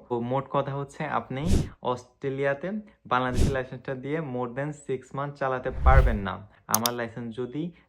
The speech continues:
তিন বছর পুরনো না হয়, আমাকে কি লাইসেন্স দিবে? ওই সময় দিবে আপনাকে পি ওয়ান, পি টু। আপনার, আবার এখানে আরেকটা কথা আছে, আহ,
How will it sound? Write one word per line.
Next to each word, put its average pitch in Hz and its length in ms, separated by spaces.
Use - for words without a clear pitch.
তিন 147 220
বছর 131 280
পুরনো 139 540
না 123 240
হয়, 110 240
আমাকে 110 240
কি 113 200
লাইসেন্স 120 380
দিবে? 104 200
ওই 127 120
সময় 135 280
দিবে 135 220
আপনাকে 135 400
পি 139 140
ওয়ান, 139 280
পি 139 120
টু। 104 200
আপনার, 123 460
আবার 117 320
এখানে 131 320
আরেকটা 123 400
কথা 110 240
আছে, 104 340
আহ, 113 520